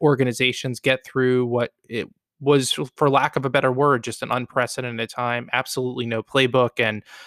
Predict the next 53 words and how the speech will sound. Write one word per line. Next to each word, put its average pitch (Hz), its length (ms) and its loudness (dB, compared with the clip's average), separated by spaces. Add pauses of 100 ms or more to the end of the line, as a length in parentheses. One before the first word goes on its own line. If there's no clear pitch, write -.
(160)
we 127 80 4
really 160 340 6
kinda 139 220 -2
had 127 200 -2
to 123 60 -2
lean 135 220 0
on 131 100 0
each 117 160 -6
other 120 220 0
to 107 80 -6
get 113 180 -4
through 120 220 -6
those 113 320 -4
early 117 340 -4
days. 120 480 -2 (460)
And, 120 480 -2
um, 113 540 2
we 160 160 6
got 170 200 4
such - 220 0
tremendous 143 400 -2
feedback 135 480 0
about 120 160 0
our - 100 -2
interviews. 156 680 -2
We 120 180 -4
expanded 131 560 -4
that 120 160 0
series, 127 520 0
and 113 180 -8
we 107 80 -6
really 123 280 -2
hope 131 200 -2
that 127 100 0
you've 117 140 -4
been 113 80 -6
enjoying 123 360 -2
that 123 180 0
content. 131 540 0
And 117 80 -8
we're 113 100 -4
certainly 151 460 0
going 123 280 0
to 117 80 -20
be 113 100 -16
keeping 123 380 -6
up 113 160 -2
with 117 140 -6
that. 127 260 2 (480)
Uh, 110 240 2
a 104 40 -2
lot 131 300 2
more, 131 600 2